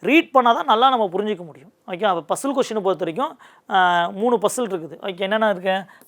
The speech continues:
சர்க்கிள் பசில் இருக்கு, பிளட் ரிலேஷன் பசில் இருக்கு, டைரக்ஷன் பசில் இருக்கு, மிக்ஸ்டு பசில். மொத்தம் நாலு பசில் இருக்குது, ஓகேவா? நாலு பசிலுமே சால்வ் பண்ணி பாருங்க, ஓகேவா? ஏன்னா போன வருஷம் குரூப் ஒன்ல பார்த்தீங்கன்னா, பிளட் ரிலேஷன் மிக்ஸ்டு பசில் கொடுத்துருந்தாங்க.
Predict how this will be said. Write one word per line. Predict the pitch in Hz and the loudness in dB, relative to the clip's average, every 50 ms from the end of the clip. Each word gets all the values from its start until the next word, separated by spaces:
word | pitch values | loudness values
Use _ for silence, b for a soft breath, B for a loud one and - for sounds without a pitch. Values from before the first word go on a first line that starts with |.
| - - | 0 4
சர்க்கிள் | 208 208 196 202 - 233 | 6 6 6 4 0 -2
பசில் | 226 175 202 180 - 196 180 | 0 0 -2 -2 -2 -4 -8
இருக்கு, | 160 165 147 202 240 - - _ _ b b b b b - | -8 -6 -4 -4 -4 -4 -8 _ _ b b b b b -4
பிளட் | 165 185 196 185 208 | -2 0 0 2 2
ரிலேஷன் | 220 220 214 - 180 170 165 | 2 2 2 0 -2 -8 -8
பசில் | 175 170 - 185 170 | -8 -10 -8 -10 -10
இருக்கு, | 160 165 160 190 208 240 240 233 b b b b b 180 | -10 -6 -2 -2 -2 -2 -2 -8 b b b b b 2
டைரக்ஷன் | 165 170 190 214 202 - - 202 196 | 4 6 6 6 4 0 -4 -10 -8
பசில் | 175 185 - - 175 156 | -8 -8 -8 -8 -10 -10
இருக்கு, | 165 160 247 | -8 -6 -6
மிக்ஸ்டு | 214 185 185 165 - 247 233 214 | -6 -6 -8 -6 -4 -2 -2 -2
பசில். | 175 202 165 - 175 170 - - _ b b b b b b b - | -2 -6 -8 -10 -10 -14 -14 -16 _ b b b b b b b -6
மொத்தம் | 175 175 - 226 196 175 | -4 -2 0 2 4 6
நாலு | 185 226 214 160 156 | 6 6 6 4 0
பசில் | - - - 247 226 | -4 -4 -4 -4 -2
இருக்குது, | 202 170 151 147 156 - _ 175 | -4 -6 -6 -10 -16 -18 _ -16
ஓகேவா? | 160 143 185 180 160 147 B B B B B B B 185 | -12 -6 -4 -4 -4 -6 B B B B B B B 0
நாலு | 180 214 277 269 208 220 | 2 2 2 0 0 -2
பசிலுமே | - - 175 175 208 254 254 - | -2 -4 -4 -4 -4 -4 -4 -2
சால்வ் | 190 185 202 190 175 | 0 0 0 0 0
பண்ணி | 196 202 170 175 | -4 -6 -6 -8
பாருங்க, | 165 160 151 135 131 - _ - - - 185 | -10 -10 -12 -14 -20 -20 _ -20 -18 -14 -12
ஓகேவா? | 175 151 190 180 180 | -8 -4 -2 0 2
ஏன்னா | 185 196 170 190 | 2 0 0 0
போன | 202 196 202 | 0 0 0
வருஷம் | 202 190 220 202 190 | -2 -4 -2 0 0
குரூப் | 208 208 175 196 | 0 0 0 -2
ஒன்ல | 185 185 170 | -2 -2 -2
பார்த்தீங்கன்னா, | 185 165 170 196 247 269 254 B B B B B B B 190 | -4 -4 -2 -2 -2 -2 -4 B B B B B B B 2
பிளட் | - 262 233 285 285 | 4 4 4 4 6
ரிலேஷன் | 277 269 247 - 240 220 | 6 6 6 4 2 -4
மிக்ஸ்டு | 202 185 - - 226 190 202 | -4 -4 -2 -2 0 0 0
பசில் | 180 - 226 220 - | -2 -2 -4 -6 -4
கொடுத்துருந்தாங்க. | 202 175 170 170 156 151 151 147 143 160 | -4 -6 -4 -6 -8 -8 -10 -12 -12 -16